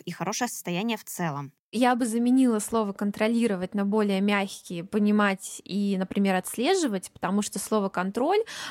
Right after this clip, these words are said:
Speaker 2: оно сразу неосознанно добавляет в нас чувство стресса, а мы, как, э, мы все здесь об этом говорим, как раз-таки идем к тому, чтобы этот стресс снизить.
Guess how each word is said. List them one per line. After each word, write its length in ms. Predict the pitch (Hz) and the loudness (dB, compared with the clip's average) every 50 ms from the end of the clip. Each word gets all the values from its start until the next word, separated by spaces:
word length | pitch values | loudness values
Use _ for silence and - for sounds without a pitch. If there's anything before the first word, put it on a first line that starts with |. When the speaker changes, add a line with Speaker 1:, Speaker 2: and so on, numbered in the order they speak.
| - | -4
Speaker 2:
оно 160 | - 214 208 196 | 0 2 2 2
сразу 400 | - - 226 233 262 247 240 226 | 2 2 2 2 2 2 0 -2
неосознанно 640 | 214 202 208 220 - 247 226 208 208 196 180 180 185 | -2 -2 -2 -2 -2 -2 -2 -2 -2 -4 -4 -4 -4
добавляет 600 | 190 185 196 202 190 208 202 190 185 175 - 202 | -4 -2 -2 -2 0 0 0 0 0 -2 -4 -4
в 80 | 196 | -4
нас 180 | 196 185 185 - | -2 -2 -2 -4
чувство 360 | - - 220 208 - - 190 | -4 -4 -4 -4 -4 -6 -8
стресса, 640 | 202 - - - 277 381 427 - - 269 214 208 - - - - - - - 254 | -6 -4 -2 0 0 0 0 -2 -4 -4 -4 -6 -6 -10 -12 -10 -10 -10 -6 -2
а 120 | - 190 196 | 0 2 4
мы, 360 | 208 247 294 359 370 349 262 | 4 4 4 4 2 2 2
как, 260 | - 220 220 208 - - | 2 0 0 0 -2 -2
э, 440 | 208 202 202 202 196 196 185 175 - 196 | -2 0 0 2 0 0 0 -2 -2 -2
мы 180 | 202 208 214 214 | 0 0 0 0
все 180 | - - 233 220 | 0 0 0 0
здесь 260 | 190 190 202 - - | 0 0 -2 -2 -2
об 120 | 190 185 | -4 -4
этом 200 | 196 - 190 185 180 | -2 -2 -2 -4 -2
говорим, 420 | 202 196 196 202 208 277 349 320 | 0 0 2 2 2 2 0 -2
как 100 | - 202 - | -2 -2 -2
раз-таки 380 | 220 214 - - 202 - 214 | -2 -2 -4 -8 -6 -4 -2
идем 220 | 196 214 214 208 208 | 0 2 2 0 0
к 40 | - | 0
тому, 280 | 196 190 202 240 330 | -2 0 0 0 0
чтобы 320 | - - - 220 214 202 202 | -2 -2 -2 -2 0 0 0
этот 160 | - 180 175 | -2 -4 -8
стресс 320 | - - - 214 233 247 - - | -8 -4 -2 -2 -2 -2 -2 -2
снизить. 480 | - 214 202 190 202 - - - - | 0 2 2 0 -2 -4 -12 -16 -16